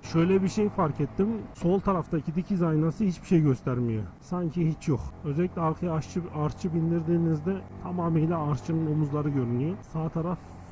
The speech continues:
biraz daha ona göre iyi. Kesinlikle dikiz aynalarına, aynalarına müdahale edilmeli. Bence alındıktan sonra. Ama sürüşü keyifli bir makina. Gerçekten güzel, keyifli bir makina.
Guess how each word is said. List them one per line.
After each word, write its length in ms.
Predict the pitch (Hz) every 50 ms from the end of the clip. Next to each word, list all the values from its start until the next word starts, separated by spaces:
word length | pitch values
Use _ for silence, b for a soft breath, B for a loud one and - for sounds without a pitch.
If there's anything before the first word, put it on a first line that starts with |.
| - -
biraz 340 | 156 147 160 160 151 147 151
daha 120 | 170 170 175
ona 240 | 165 156 156 160
göre 220 | 156 147 156 156 160
iyi. 280 | 147 147 151 160 160 -
Kesinlikle 600 | - 165 156 - - 180 180 180 - - 175 156
dikiz 280 | 165 156 - 170 151 170
aynalarına, 580 | 160 156 147 143 139 143 160 175 160 147 156 - - - - - - 151
aynalarına 480 | 147 151 156 151 143 139 139 147 165
müdahale 420 | 170 151 147 139 143 135 143 165 160
edilmeli. 500 | 143 139 147 143 139 131 123 117 110 98 - - - - - - - - - - - -
Bence 260 | 151 143 135 127 147
alındıktan 520 | 139 131 131 127 123 123 107 - 139 127
sonra. 300 | 117 - - 117 110 107 104 98 - - - - - 151
Ama 180 | 160 185 202 190
sürüşü 540 | - - 233 196 175 - - 220 226 233 - -
keyifli 440 | - - 220 226 240 208 - 226 226
bir 60 | 196
makina. 400 | 170 156 147 131 - - 151 127 117 107 - -
Gerçekten 500 | 185 190 185 - 180 160 - 196 196 185
güzel, 200 | 180 170 175 190
keyifli 440 | 180 - - 185 180 160 - 190 175
bir 60 | 170
makina. 380 | 156 143 131 120 - - 123 117